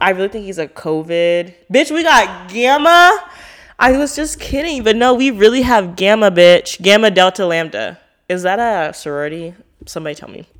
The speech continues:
<laughs> It's not funny at all. It's like, damn, like, w-, <sighs> I'm stressed. You know, like, that really gets me down.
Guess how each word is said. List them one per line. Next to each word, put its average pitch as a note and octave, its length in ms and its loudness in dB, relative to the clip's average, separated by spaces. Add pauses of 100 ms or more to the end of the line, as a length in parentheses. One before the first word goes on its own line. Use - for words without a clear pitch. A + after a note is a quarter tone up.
(200)
<laughs> A3+ 1000 -2 (500)
It's G#3+ 160 -16
not F3+ 240 -4
funny D3 220 -10
at C#3+ 160 -8
all. - 300 -14
It's C4+ 200 -4
like, D#4 280 -2
damn, B3 480 -2
like, G3+ 160 -6
w-, G#3 180 -12 (640)
<sighs> - 1200 -20
I'm G#3+ 160 -6
stressed. - 720 -4 (420)
You G3 140 -8
know, F#3+ 260 0
like, D#3+ 480 -4
that F3+ 220 0
really F3 180 -6
gets E3+ 240 -10
me D#3 120 -12
down. D3+ 680 -6